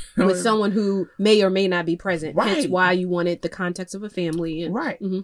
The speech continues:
Speaker 1: Right. No, it, it all comes together, which is why I know that, um, at some point, even though it felt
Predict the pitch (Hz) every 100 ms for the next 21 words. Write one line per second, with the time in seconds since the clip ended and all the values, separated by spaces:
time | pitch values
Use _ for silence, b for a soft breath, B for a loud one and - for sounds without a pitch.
0 | - - 165 202 - - 170 156 147 -
1 | 175 - 165 226 208 - 208 190 170 147
2 | 143 170 156 143 147 151 139 147 147 139
3 | 143 147 147 143 - - 143 139 143 -
4 | - - 143 139 139 135 147 _ _ _
5 | _ _ _ _ _ - 208 - - 190
6 | 190 - 160 143 - 170 160 143 143 139
7 | - _ _ - 160 151 - -